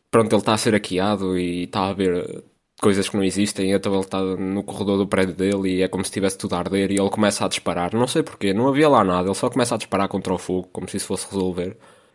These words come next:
E um dos vizinhos dele abre a porta e, como se nada fosse, como se ele não visse o vizinho dele a gritar e aos tiros,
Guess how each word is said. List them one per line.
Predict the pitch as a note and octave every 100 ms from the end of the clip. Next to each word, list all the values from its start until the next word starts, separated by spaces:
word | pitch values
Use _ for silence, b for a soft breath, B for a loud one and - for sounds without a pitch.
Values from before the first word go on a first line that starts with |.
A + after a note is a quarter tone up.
| b
E | C3 D3+
um |
dos | D#3 D#3
vizinhos | C3 C#3+ C3 A2
dele | G#2 G2 G#2+ -
abre | - C3
a | B2
porta | - F2 - A#2 B2 _
e, | A#2+ A2+ G#2+ G2+ -
como | - D#3
se | -
nada | A3+ F3+
fosse, | - F2+ F2+ - -
como | A#2+
se | B2+
ele | D#3+
não | D#3+
visse | C#3+ C#3+ B2+
o |
vizinho | A#2+ A#2+
dele | A#2 A2+
a |
gritar | G#2+ G#2 G2 F#2
e | G2+
aos | G2
tiros, | - F#2 F#2 A2 -